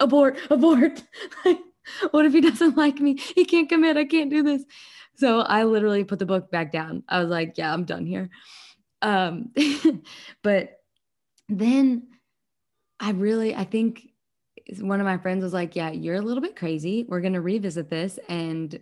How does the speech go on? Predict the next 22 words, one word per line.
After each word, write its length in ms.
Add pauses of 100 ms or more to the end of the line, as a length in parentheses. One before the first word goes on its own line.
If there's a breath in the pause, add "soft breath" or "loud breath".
we're 140
gonna 200
do 160
it 200
for 100
you, 680
not 280
for 80
anybody 500
else. 360
You're 100
gonna 180
learn 180
your, 200
about 240
yourself 600
more 420 (500 loud breath)
before 280
you 120
try 180
and 120
learn 300